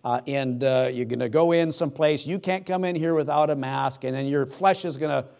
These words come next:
uh, you know, uh, be riled up and, uh, "Don't you tell me, you're not the boss of me," and,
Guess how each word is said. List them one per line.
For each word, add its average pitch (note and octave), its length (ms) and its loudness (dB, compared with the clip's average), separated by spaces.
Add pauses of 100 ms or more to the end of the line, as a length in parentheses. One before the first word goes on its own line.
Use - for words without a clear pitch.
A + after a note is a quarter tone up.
(380)
uh, B2+ 340 0
you D3 140 -2
know, C3 340 0 (220)
uh, A2+ 200 -8
be C#3+ 680 -4
riled D#3 440 4
up D3+ 280 4
and, A2 180 -10 (220)
uh, A#2 80 -10
"Don't F#3 280 0
you G#3+ 120 0
tell F#3+ 280 2
me, F#3 300 2
you're E3 160 0
not F#3 220 -2
the D#3+ 80 -2
boss E3+ 360 0
of D#3+ 60 -6
me," F3+ 380 -6
and, A#2 240 -10